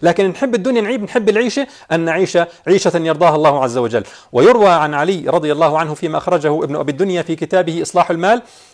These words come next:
أن عليا سمع رجلا يسب الدنيا، فقال، يعني زي اللي بنكر عليه، قال: "إنها لدار صدق لمن صدقها، ودار عافية لمن فهم عنها، ودار غنى لمن تزود منها، مسجد أحباء الله، ومهبط وحيه،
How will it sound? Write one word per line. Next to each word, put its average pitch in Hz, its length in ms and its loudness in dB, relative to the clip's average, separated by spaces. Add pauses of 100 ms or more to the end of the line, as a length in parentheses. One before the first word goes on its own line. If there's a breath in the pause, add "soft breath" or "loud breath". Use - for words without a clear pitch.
(120)
أن 247 120 2
عليا 254 300 0
سمع 208 340 0
رجلا 196 340 0
يسب 165 240 -4
الدنيا، 135 380 -4 (220 soft breath)
فقال، 190 520 4 (100)
يعني 120 240 -4
زي 143 140 -2
اللي 135 100 -2
بنكر 156 280 -2
عليه، 143 280 0 (240 soft breath)
قال: 196 280 4 (260 soft breath)
"إنها 185 360 2
لدار 180 320 4
صدق - 320 -2
لمن 165 360 -2
صدقها، 131 520 -2 (240 loud breath)
ودار 156 420 6
عافية 170 480 4
لمن 180 320 0
فهم 156 280 -2
عنها، 139 320 -2 (220 loud breath)
ودار 185 420 6
غنى 262 320 4
لمن 180 240 2
تزود 170 420 2
منها، 185 400 0 (260 soft breath)
مسجد 127 460 -6
أحباء 160 480 -2
الله، 175 340 2 (300 soft breath)
ومهبط 170 420 2
وحيه، 226 480 2